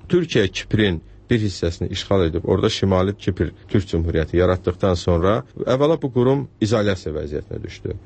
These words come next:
Digər bir tərəfdən, həmin qurum Kiprin əks tərəfi ilə müqayisədə iqtisadi, sosial cəhətdən xeyli geri qaldı. Və nəhayət, Kiprin birləşməsi üzrə, onun birləşmiş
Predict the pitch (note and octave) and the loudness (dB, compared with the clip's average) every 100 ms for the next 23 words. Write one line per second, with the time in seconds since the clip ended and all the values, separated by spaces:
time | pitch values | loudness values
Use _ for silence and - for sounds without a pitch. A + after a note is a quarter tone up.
0 | - F#3 G3 D#3+ B2+ A2 G2 F#2+ - G#2 | -2 2 4 2 2 2 2 2 2 0
1 | C3 C#3 - B2 D3+ D#3+ - - A#2 C#3 | 0 -2 -2 2 2 0 -2 0 2 2
2 | C#3+ - - B2+ D3 - C3+ - - - | -2 -12 -4 -2 0 0 -2 -6 -12 -2
3 | F#2+ F2 F2 E2+ E2+ F#2 F2+ F2 - F#2 | 0 0 0 0 2 2 4 2 0 2
4 | B2 C#3+ - - - - - A2+ A#2 A#2 | 2 0 -8 -14 -14 -4 2 2 4 2
5 | - G2+ B2+ A#2+ G#2+ F#2+ A2 A#2 B2+ A#2+ | 2 0 2 2 0 -2 -4 0 2 2
6 | G#2 F#2 F#2 F#2 E2+ D2+ D#2 D#2+ - - | 2 2 2 2 0 0 -2 -6 -12 -20
7 | - - A#2+ C#3+ D3+ E3+ F3+ B2 - - | -20 -4 0 2 2 0 0 0 -4 -12
8 | - - - C#3+ D#3 C3 A2+ G#2+ - G2+ | -20 -16 -2 2 2 2 2 0 0 0
9 | - G#2+ F2+ D#2 - - - G#2 A#2+ A#2+ | 2 2 2 0 -4 -10 -2 2 4 2
10 | G#2+ G2 G2 F#2+ - G#2 | 0 0 2 0 0 -2